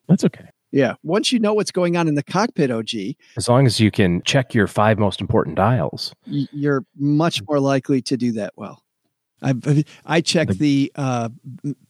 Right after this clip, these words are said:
Speaker 2: peeve
Speaker 1: the
Speaker 2: O G dial right there.
Speaker 1: The, the, uh, the goer upper or downer button.
Speaker 2: Yes. You have one that says that, don't you? Go upper?
Speaker 1: Yeah. Yep.
Speaker 2: Yeah.
Speaker 1: "Make more air between me and ground." And you press that.
Speaker 2: Okay, they're more up.
Speaker 1: <laughs> Yeah.
Speaker 2: Uh, number two,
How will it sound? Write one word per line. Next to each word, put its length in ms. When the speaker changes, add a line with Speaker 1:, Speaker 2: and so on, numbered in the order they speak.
Speaker 2:
peeve 420
Speaker 1:
the 180
Speaker 2:
O 160
G 320
dial 380
right 240
there. 160
Speaker 1:
The, 180
the, 460
uh, 180
the 60
goer 360
upper 360
or 60
downer 400
button. 380
Speaker 2:
Yes. 540
You 120
have 220
one 160
that 80
says 260
that, 140
don't 220
you? 160
Go 260
upper? 280
Speaker 1:
Yeah. 260
Yep. 140
Speaker 2:
Yeah. 200
Speaker 1:
"Make 220
more 240
air 160
between 360
me 120
and 120
ground." 360
And 120
you 80
press 260
that. 220
Speaker 2:
Okay, 260
they're 140
more 240
up. 180
Speaker 1:
<laughs> 180
Yeah. 400
Speaker 2:
Uh, 300
number 240
two, 380